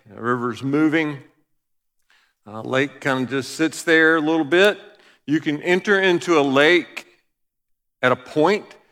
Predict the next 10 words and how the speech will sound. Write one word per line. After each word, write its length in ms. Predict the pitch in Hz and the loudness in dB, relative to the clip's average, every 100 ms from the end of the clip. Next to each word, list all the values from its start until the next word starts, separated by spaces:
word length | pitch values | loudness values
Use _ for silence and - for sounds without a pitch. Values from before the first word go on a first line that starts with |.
| _ | _
and 180 | 123 123 | -8 -8
come 260 | - 143 135 | -2 -2 -2
out 380 | - 156 175 - | 2 4 4 2
of 200 | 156 131 | -2 0
the 120 | 135 | 0
lake 380 | 131 135 135 135 | 4 4 2 -2
at 120 | 127 | -2
that 200 | 135 127 | -2 -4
same 300 | - 131 120 | -6 -4 -4
point, 320 | 110 117 87 | -6 -8 -8